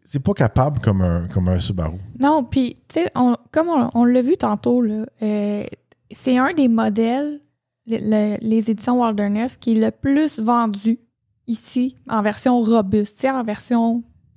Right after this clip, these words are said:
Speaker 2: tu sais, plus rough, plus de plastique, tout ça, versus les autres manufacturiers comme les autres modèles que tu mentionnes. Mais je trouve, comme tu dis, il y en a aucun qui a, qui est capable d'atteindre ça. Puis même si, ah, tu consommes un peu plus, c'est,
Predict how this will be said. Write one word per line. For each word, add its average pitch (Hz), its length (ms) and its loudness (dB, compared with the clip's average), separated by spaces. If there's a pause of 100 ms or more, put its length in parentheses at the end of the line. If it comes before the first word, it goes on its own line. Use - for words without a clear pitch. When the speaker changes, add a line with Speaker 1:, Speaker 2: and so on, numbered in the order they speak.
(280)
Speaker 2:
tu 254 120 -2
sais, 226 40 0
plus 247 240 2
rough, 202 380 0
plus 220 180 -4
de 202 140 0
plastique, - 520 -4
tout - 100 -12
ça, 233 260 0
versus 226 440 0
les 226 240 2
autres 240 140 2
manufacturiers 220 560 0
comme 214 220 2
les 214 160 0
autres 226 160 -2
modèles 220 320 -2
que 220 120 -2
tu 220 140 -8
mentionnes. 226 460 0 (560)
Mais 226 280 2
je - 120 -4
trouve, 302 360 0 (680)
comme 277 200 -2
tu 240 140 -8
dis, 254 300 -2
il 226 80 -4
y 233 80 0
en 240 100 2
a 254 60 4
aucun 277 320 0
qui 226 140 -6
a, 196 100 -6 (360)
qui 247 120 -4
est 233 40 0
capable 254 380 -2
d'atteindre 202 420 -2
ça. 220 200 -6 (420)
Puis 226 120 -2
même 285 220 2
si, 285 300 0
ah, 254 240 2
tu - 60 -14
consommes 254 340 -2
un 254 80 -2
peu 247 140 -4
plus, 254 360 0
c'est, - 300 -4